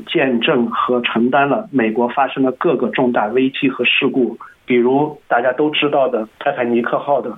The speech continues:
撞船事件，国家人寿承担了百分之九十的保险理赔。再比如两次世界大战、安德鲁飓风、洛杉矶大地震等等等等，都有国家人寿公司和国家人寿员工的贡献。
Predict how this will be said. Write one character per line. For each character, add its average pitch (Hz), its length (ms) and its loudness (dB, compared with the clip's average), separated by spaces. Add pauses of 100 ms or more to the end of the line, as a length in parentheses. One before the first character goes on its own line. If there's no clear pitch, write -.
撞 131 200 0
船 113 200 -4
事 - 220 0
件， 120 260 0 (260)
国 123 160 0
家 139 140 2
人 120 220 2
寿 131 200 2
承 123 240 0
担 135 140 2
了 131 80 2
百 107 240 -2
分 131 120 2
之 139 120 0
九 117 220 -2
十 - 200 0
的 139 100 0
保 113 200 0
险 117 220 0
理 107 140 0
赔。 110 300 -2 (360)
再 127 100 0
比 120 140 -2
如 120 180 2
两 127 220 0
次 - 160 -6
世 - 120 0
界 135 140 2
大 120 180 2
战、 110 320 -2 (160)
安 131 200 0
德 127 80 2
鲁 120 160 2
飓 120 320 0
风、 135 280 0 (120)
洛 139 160 2
杉 127 200 0
矶 131 280 0 (100)
大 123 160 0
地 123 220 -4
震 113 320 -2
等 139 260 0
等 123 220 0
等 113 240 0
等， 113 180 -4 (160)
都 143 160 2
有 123 100 2
国 120 220 0
家 131 160 2
人 117 180 2
寿 127 200 -2
公 127 240 -2
司 131 420 -2 (320)
和 117 320 0
国 117 240 0
家 131 160 2
人 117 260 2
寿 123 260 -2
员 120 220 2
工 147 160 0
的 127 60 0
贡 123 240 0
献。 117 320 -4